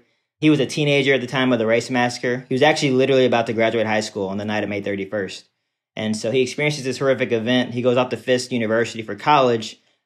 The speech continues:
but he makes the key decision to come back to Tulsa and help rebuild his home.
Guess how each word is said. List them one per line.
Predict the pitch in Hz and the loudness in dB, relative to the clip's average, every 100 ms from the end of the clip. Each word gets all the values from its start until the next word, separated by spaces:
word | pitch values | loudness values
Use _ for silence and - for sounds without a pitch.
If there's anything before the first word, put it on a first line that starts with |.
| - | -2
but | 135 | 2
he | 139 | 4
makes | 143 143 | 4 0
the | 127 | -2
key | - | 2
decision | 170 156 143 120 | 2 4 0 0
to | |
come | 117 123 | 0 0
back | 123 | 0
to | 113 | 0
Tulsa | - 135 139 113 | 2 2 2 -2
and | 104 | -4
help | 113 101 | -4 -2
rebuild | 117 107 110 104 | -2 0 -2 -2
his | 104 | -4
home. | 110 104 95 - | -6 -6 -8 -14